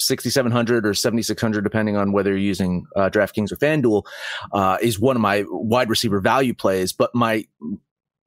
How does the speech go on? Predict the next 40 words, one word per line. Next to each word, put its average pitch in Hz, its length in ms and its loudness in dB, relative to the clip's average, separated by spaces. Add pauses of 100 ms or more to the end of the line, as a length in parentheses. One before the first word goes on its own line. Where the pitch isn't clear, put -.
(220)
looking 165 340 2
at 139 80 0
the 113 80 -4
stacks 180 380 0
here, 98 320 0
I 139 160 2
like 147 320 2
what 185 80 0
you're 151 80 -2
saying 175 180 2
about 147 140 0
Kyler 147 300 2
Murray, 143 260 2
but 127 140 0
instead 185 360 0
of 240 100 0
putting 180 220 0
him 151 100 0
with 127 140 0
Hopkins, 117 560 0
I 127 100 2
would 202 160 2
pair 165 200 0
him 143 100 0
up 120 120 0
with 139 100 -6
Christian 127 340 0
Kirk 196 280 0 (180)
instead, 170 400 0 (440)
because 147 220 -2
I 151 80 2
think 165 140 0
you're 139 120 0
gonna 139 80 0
spend 135 240 0
a 113 60 4
lot 120 460 2
less 147 240 2
on 113 120 0
Kirk, 170 460 -2